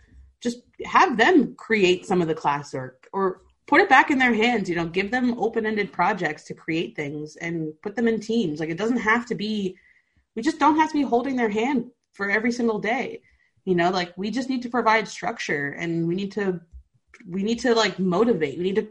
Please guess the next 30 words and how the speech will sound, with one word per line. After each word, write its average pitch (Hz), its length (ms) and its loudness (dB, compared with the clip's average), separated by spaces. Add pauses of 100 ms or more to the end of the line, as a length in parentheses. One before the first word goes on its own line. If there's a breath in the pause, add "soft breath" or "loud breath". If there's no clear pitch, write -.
(120)
create 220 580 2
the 208 120 0
spark, - 560 0
you 175 60 0
know, 170 120 2
that 175 160 0
makes 190 280 0
them 175 340 0
wanna 175 180 2
get 185 240 4
up 190 220 6
and, 170 260 0
and 165 240 -4
do 190 160 -2
it. - 200 -8 (540 soft breath)
And 175 200 2
that, - 260 4 (140)
that's, - 400 -2 (240)
that's 233 280 -4
really, 214 440 2
that's 226 240 0
where 208 160 2
the 175 80 2
teacher 160 340 -4
needs 156 240 -4
to - 80 -14
be. 143 260 -8
It's 147 140 -16
just, - 320 -16
like, 160 300 -4